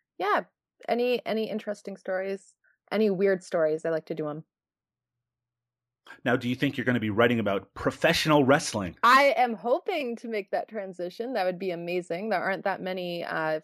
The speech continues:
Speaker 1: female writers who write about, uh, wrestling, so that's kind of a goal of mine.
Speaker 2: That's true. And, you know, our most recent episode of Eric Roberts is the Fucking Man was focused entirely on pro wrestling because it is, uh, well, and at the time we're recording this, it's no longer March, it's now April.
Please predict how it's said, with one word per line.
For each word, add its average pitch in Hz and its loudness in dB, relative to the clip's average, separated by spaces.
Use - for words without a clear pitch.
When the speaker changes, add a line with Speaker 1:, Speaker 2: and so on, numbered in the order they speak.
Speaker 1:
female 175 -2
writers 170 -2
who 175 -10
write 190 2
about, 175 -2
uh, 165 -4
wrestling, - -10
so 175 -10
that's 170 -8
kind 175 -10
of 165 -10
a 170 -8
goal 160 0
of 160 -6
mine. 156 -12
Speaker 2:
That's 113 -2
true. 214 8
And, 165 4
you 180 6
know, 170 8
our 180 8
most 226 4
recent 165 -4
episode 123 -2
of 85 -4
Eric 85 -6
Roberts 85 -4
is 85 -14
the 87 -8
Fucking 92 -4
Man 113 -2
was 143 2
focused 180 0
entirely 175 6
on 104 -4
pro 110 4
wrestling 92 -4
because 139 2
it 139 0
is, 143 0
uh, 107 2
well, 113 4
and 123 2
at 123 -4
the 131 -8
time 147 2
we're 123 0
recording 123 2
this, 123 2
it's - -10
no 127 0
longer 107 0
March, 135 4
it's 117 -8
now 120 0
April. 147 6